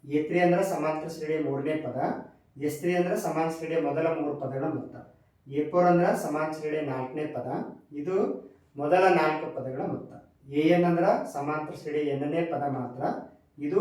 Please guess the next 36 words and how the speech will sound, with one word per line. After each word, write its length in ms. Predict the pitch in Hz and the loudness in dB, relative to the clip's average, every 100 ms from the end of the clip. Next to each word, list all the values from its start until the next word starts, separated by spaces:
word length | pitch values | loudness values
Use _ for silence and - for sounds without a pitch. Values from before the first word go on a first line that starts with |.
| - | 2
ಮೊದಲ 340 | 147 156 180 | 2 2 4
ಎನ್ 360 | 175 156 151 - | 6 4 -2 -6
ಪದಗಳಿಗೆ 420 | 131 131 127 127 | -6 -4 -4 -8
ಮೊತ್ತ. 240 | 123 175 | -8 6
ಅಂತ 360 | 214 214 208 202 | 10 10 8 2
ಬಂದ್ರೆ 460 | 196 190 208 240 - | 2 6 6 6 2
ಸೂತ್ರ 220 | 165 175 | -2 10
ಯಾವ್ದು 180 | 180 175 | 12 12
ಹಚ್ಬೇಕು? 320 | 170 - - | 8 -2 -4
ಎಸ್ 260 | 165 165 175 | 0 0 2
ಎನ್ 120 | 175 | 0
ಸೂತ್ರ 300 | - 139 135 | -2 -6 -8
ಹಚ್ಬೇಕು. 460 | 120 - - _ 139 | -12 -14 -20 _ -8
ಎಸ್ 240 | 135 - | -8 -6
ಎನ್ 180 | 160 165 156 | -2 -2 0
is 180 | 156 156 | -2 -2
equal 360 | 151 151 147 135 127 | -6 -2 0 0 -2
to 420 | 127 - 226 - - _ _ _ | -4 -4 -4 -8 -18 _ _ _
N 180 | 139 143 | -6 -2
upon 380 | 147 135 160 165 165 | -2 2 2 2 -2
two 240 | 165 147 180 | -4 -2 0
into 440 | 170 127 123 165 180 | 0 -2 -6 -4 -2
two 340 | 185 - 147 | -4 -6 -6
A 300 | 151 160 175 | -2 2 2
plus 300 | 175 170 180 - - - | 2 2 2 0 -12 -8
N 140 | 147 151 | -6 -2
minus 440 | 156 156 156 170 170 - | 0 0 0 -2 -4 -6
one 180 | 147 147 | -4 -4
into 400 | 147 147 208 160 | -4 -6 -6 -6
D. 140 | 131 - - - _ _ _ _ _ _ | -4 -8 -12 -20 _ _ _ _ _ _
ಈ 120 | 160 | -2
ಸೂತ್ರದಲ್ಲಿ 720 | 180 175 175 202 185 170 165 233 - - - _ - | -2 0 0 0 2 4 4 4 2 -6 -16 _ -4
ಎನ್ 300 | 151 175 185 | 0 2 4
ಬೆಲೆ, 240 | 175 180 196 - - 147 | 4 4 4 0 -2 2
ಎ 160 | 170 | 4
ಬೆಲೆ, 260 | 170 165 | 4 4